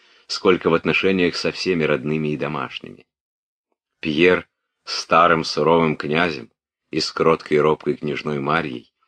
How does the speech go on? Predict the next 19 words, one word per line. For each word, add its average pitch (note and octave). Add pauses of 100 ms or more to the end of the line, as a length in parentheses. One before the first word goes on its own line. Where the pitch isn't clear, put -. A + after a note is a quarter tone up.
(120)
несмотря G#2+
на C3
то, B2
что A2+
он A2+
их -
почти G#2
не G#2+
знал, A2+ (240)
чувствовал G#2+
себя F#2
сразу A#2
старым A2
другом. E2+ (340)
Они C#3
все C#3
уже G2
любили D#2
его. C2+